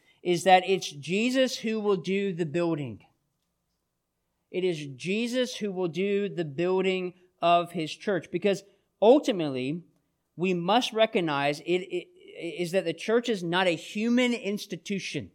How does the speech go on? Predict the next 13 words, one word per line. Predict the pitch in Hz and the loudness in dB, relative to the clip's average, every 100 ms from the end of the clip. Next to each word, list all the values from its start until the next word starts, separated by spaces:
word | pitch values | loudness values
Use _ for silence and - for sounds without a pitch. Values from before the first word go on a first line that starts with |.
| _ _ _ _ _ _ _ _ _ _ _ _ _ _ | _ _ _ _ _ _ _ _ _ _ _ _ _ _
but | 170 | 2
a | 170 | 2
supernatural | 151 - - 240 254 269 240 185 185 208 - 214 | 2 -4 -2 0 2 2 2 4 2 2 0 0
gathering | 180 170 175 190 202 190 190 | 0 4 4 4 2 -2 -2
of | 156 156 | -4 -4
people | - 220 208 147 131 143 - _ | -4 -4 -2 0 0 -4 -10 _
that | 170 175 | 0 0
only | 196 208 202 160 | 0 0 0 -2
Jesus | 135 202 226 240 262 247 247 | -4 -2 0 2 2 2 0
himself | 214 190 - 220 165 151 151 - _ - | -6 -4 2 6 8 6 2 -14 _ -4
could | 170 | -2
bring | 165 185 185 | 0 0 0
together. | 185 156 127 95 | -2 0 -2 -6